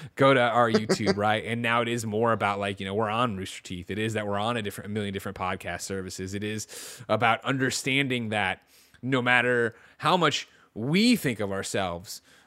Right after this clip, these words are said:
Speaker 1: as, uh, uh, YouTubers, you usually think of us as podcasters. And so that
Speaker 2: Hmm.
Speaker 1: means being on every device, which often means that the audience is split between Apple and Stitcher and, uh, uh, Spotify and all these different, you know,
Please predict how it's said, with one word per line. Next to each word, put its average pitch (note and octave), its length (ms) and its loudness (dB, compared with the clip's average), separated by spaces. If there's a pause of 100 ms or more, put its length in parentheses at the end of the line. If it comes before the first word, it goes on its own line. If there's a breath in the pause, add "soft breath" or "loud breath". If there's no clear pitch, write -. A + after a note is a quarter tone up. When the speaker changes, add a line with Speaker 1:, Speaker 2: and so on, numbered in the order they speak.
(140 soft breath)
Speaker 1:
as, G#2+ 600 4
uh, - 20 -2
uh, G2 1000 -6
YouTubers, G#2 880 -2
you E3+ 540 2
usually A#2+ 360 2
think A#2 140 -2
of A2 80 0
us G#2+ 140 -4
as A2 120 -8
podcasters. F#2+ 920 -6
And B2+ 120 -4
so A#2+ 160 4
that B2 200 6
Speaker 2:
Hmm. F2+ 60 -2
Speaker 1:
means F#3+ 280 4
being A#2 260 -2
on A2+ 140 -2
every A#2 180 0
device, B2 440 0
which A#2 160 -4
often A2+ 360 -2
means G3+ 300 0
that A#2+ 300 6 (320 loud breath)
the A2+ 140 -2
audience B2 280 0
is C3+ 100 -4
split E3 280 0
between A#2+ 320 -4
Apple G#2+ 480 -4
and F#2+ 240 -8
Stitcher G#2+ 420 -4
and, G2 400 -8
uh, G2+ 40 -8
uh, G2+ 800 -6
Spotify A2+ 760 4
and A2+ 140 0
all A#2+ 100 2
these C3 120 0
different, B2+ 280 0
you C#3+ 100 0
know, A#2 200 0